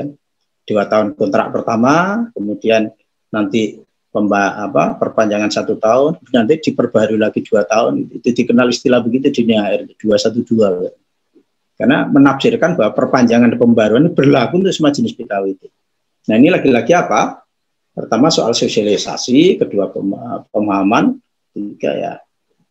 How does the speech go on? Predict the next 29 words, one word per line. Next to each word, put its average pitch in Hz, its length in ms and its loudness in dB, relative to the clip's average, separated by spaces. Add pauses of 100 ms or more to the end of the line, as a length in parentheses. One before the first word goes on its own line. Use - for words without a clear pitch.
(240)
eh, 95 800 -4 (160)
kepatuhan 113 480 0
dari, 98 480 0
eh, 90 320 -6 (800)
apa, - 240 -4
pengusaha 120 460 2
terutama 107 420 -2
H 92 100 -4 (140)
R, 180 140 0 (1120)
yang - 480 -6
terakhir 85 480 -2
adalah 98 160 -2
penegakan 98 720 -6
aturannya 104 440 0 (120)
gitu. - 140 -16 (180)
Bagaimana, 95 480 -2
eh, - 480 -10
aparat 98 320 -2
pemerintah 98 320 0
bisa 110 240 -4
ngat-, 95 240 -2 (240)
apa, - 240 -4
mengawasi 101 640 0
ini 127 160 2
dengan 95 160 -2
baik 101 320 2
gitu. - 160 -10 (640)
Sehingga 110 160 0
tidak 98 260 -2